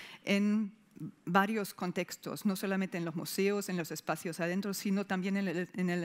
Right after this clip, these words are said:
espacio público, para invitar al público, em, de la calle, los visitantes de festivales, etcétera,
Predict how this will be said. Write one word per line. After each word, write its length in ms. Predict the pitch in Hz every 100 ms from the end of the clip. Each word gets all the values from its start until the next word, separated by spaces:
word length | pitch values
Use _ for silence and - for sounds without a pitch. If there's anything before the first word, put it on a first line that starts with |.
| 165
espacio 400 | 180 180 175 180
público, 540 | - 226 190 - 156
para 400 | 143 196 190 202 - - -
invitar 480 | - 202 185 208 190
al 100 | 185
público, 720 | 170 196 185 175 - 180 175 -
em, 400 | 165 165 165 160
de 140 | 151
la 140 | 151 151
calle, 680 | 233 226 185 190 185 185 151
los 340 | - 151 151
visitantes 580 | 180 - 160 160 160 160
de 100 | 165
festivales, 680 | - 156 - 165 190 185 -
etcétera, 560 | 165 190 196 185 196